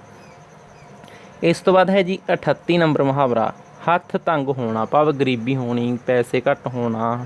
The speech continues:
ਠੀਕ ਹੈ, ਕਹਿ ਸਕਦੇ ਹਾਂ ਆਰਥਿਕ ਪੱਖੋਂ ਕਮਜ਼ੋਰ ਹੋਣਾ। ਮਹਿੰਗਾਈ ਕਾਰਨ ਚੰਗੀ ਤਨਖਾਹ ਲੈਣ ਵਾਲਿਆਂ ਦਾ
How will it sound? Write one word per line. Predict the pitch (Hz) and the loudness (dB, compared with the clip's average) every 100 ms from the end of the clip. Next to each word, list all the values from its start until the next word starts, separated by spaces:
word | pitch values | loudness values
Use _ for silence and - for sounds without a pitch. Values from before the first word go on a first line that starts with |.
| - | -6
ਠੀਕ | 131 147 | -4 -4
ਹੈ, | 139 - - - - | -6 -10 -20 -20 -2
ਕਹਿ | 135 127 | 0 2
ਸਕਦੇ | 147 131 131 | 0 0 0
ਹਾਂ | 127 | 2
ਆਰਥਿਕ | 120 - 135 | 0 -2 -6
ਪੱਖੋਂ | 135 131 - 123 | -4 -6 -4 -4
ਕਮਜ਼ੋਰ | 113 117 120 120 | -2 0 2 0
ਹੋਣਾ। | 120 113 113 - - - 151 | 0 -4 -6 -12 -20 -4 2
ਮਹਿੰਗਾਈ | 156 160 156 180 180 | 2 4 4 4 2
ਕਾਰਨ | 160 139 147 160 | 2 2 0 -4
ਚੰਗੀ | - 151 139 156 | -2 -2 0 0
ਤਨਖਾਹ | 156 143 139 | 0 0 0
ਲੈਣ | 147 151 147 | 2 2 2
ਵਾਲਿਆਂ | 135 127 131 | 2 2 2
ਦਾ | 127 127 127 | 2 2 0